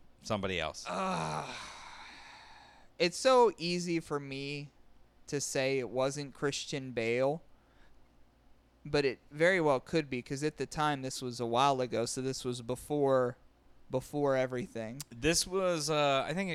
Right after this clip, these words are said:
Speaker 1: yeah, it was probably, like, American Psycho, Christian Bale. Like,
Speaker 2: Yeah.
Speaker 1: when he was starting his good guy turn after
Speaker 2: Mm-hmm.
Speaker 1: Patrick Bateman.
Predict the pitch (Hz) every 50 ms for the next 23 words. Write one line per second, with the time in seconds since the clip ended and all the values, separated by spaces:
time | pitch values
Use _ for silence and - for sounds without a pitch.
0 | 147 156 165 147 117 107 107 - - 160 151 147 143 127 120 113 107 - - -
1 | - _ - 117 120 123 123 123 113 107 - 113 98 - - 117 113 113 - 110
2 | 98 90 82 - - - 113 - - - 104 95 87 92 90 92 90 85 85 87
3 | 92 - 131 123 113 107 101 95 - - 117 113 107 101 101 98 95 - 107 104
4 | 95 92 87 80 80 80 - - 95 95 90 87 82 - 65 95 92 135 139 139
5 | 98 92 90 87 87 87 90 - - _ - - 101 90 - 98 87 - - 95
6 | 98 - - 90 85